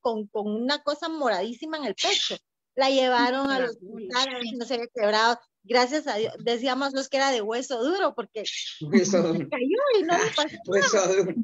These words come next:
Speaker 1: Y,
Speaker 3: Sí,
Speaker 1: y
Speaker 3: sí.
Speaker 1: solo anduvo ahí. Entonces, para las caídas es, es algo impredecible, porque no sabemos con
Speaker 2: Con
Speaker 1: qué se
Speaker 2: accidentes.
Speaker 1: pueden ellos golpear o lastimar, ¿verdad? O sea, no es solamente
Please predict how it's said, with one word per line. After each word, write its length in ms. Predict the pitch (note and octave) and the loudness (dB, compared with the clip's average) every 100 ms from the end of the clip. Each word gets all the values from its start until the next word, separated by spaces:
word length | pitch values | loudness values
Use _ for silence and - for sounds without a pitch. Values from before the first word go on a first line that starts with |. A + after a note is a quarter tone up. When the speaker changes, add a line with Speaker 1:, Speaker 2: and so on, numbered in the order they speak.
| B3 A#3 _ _ _ _ D4+ | -4 -8 _ _ _ _ 2
Speaker 1:
Y, 300 | D4+ D4+ C#4+ | 4 4 4
Speaker 3:
Sí, 200 | B3 D4+ | 2 0
Speaker 1:
y 40 | |
Speaker 3:
sí. 80 | - | 0
Speaker 1:
solo 200 | D4 D#4+ | -2 -4
anduvo 280 | E4 E4 E4 | -6 -6 -2
ahí. 220 | E4 F#4+ - | 0 2 0
Entonces, 380 | - C#4 E4 - | -2 -8 -8 -4
para 200 | E4+ E4 | 0 2
las 220 | D#4 D#4 - | 2 0 -2
caídas 460 | G#3+ B3 D#4+ F#4 - - | -2 0 0 -4 -8 -4
es, 420 | B3+ C4+ - - | -4 -4 -12 -6
es 180 | C4+ C#4 | -6 0
algo 500 | D4+ D#4 E4 E4 D#4+ _ _ | 2 2 4 4 4 _ _
impredecible, 1160 | D4 D4 C4+ C#4+ C#4 B3 G3+ - - F4 G4+ C#4 | 0 2 2 2 2 2 0 -6 -2 0 2 0
porque 280 | - A#3 G#3+ | -2 -8 -8
no 140 | A#3 | -8
sabemos 500 | A#3+ D4 D4 D#4+ F4+ A4+ - - - - _ | -6 -2 0 0 0 -2 -4 -6 -8 -12 _
con 240 | C4+ B3+ A3+ | 0 0 -2
Speaker 2:
Con 80 | - | -2
Speaker 1:
qué 80 | E4+ F4+ | 0 0
se 120 | C#4+ | -2
Speaker 2:
accidentes. 240 | A#3 A3+ B3 | -4 -4 0
Speaker 1:
pueden 140 | A#3+ A#3 A#3 B3 | 0 0 2 6
ellos 380 | B3 A#3 - - | 6 4 -2 -8
golpear 720 | G3+ G#3+ G#3 B3+ B3 C4+ C4+ | -2 0 0 0 2 2 0
o 100 | A3+ | -2
lastimar, 640 | G#3 G3 - G3+ C4 D4+ | -4 -6 -10 -10 -6 -6
¿verdad? 280 | F#3+ G3+ A3+ | -6 -4 -4
O 40 | |
sea, 300 | A3+ A3+ A3 - _ _ B3+ | 0 0 0 -4 _ _ 2
no 280 | C4 C#4 | 6 8
es 240 | C#4+ D4 D4 | 8 4 2
solamente 920 | C#4+ D4 C#4 C4+ C4+ C4 C#4+ C#4 A3+ | 2 4 4 2 0 0 0 2 -2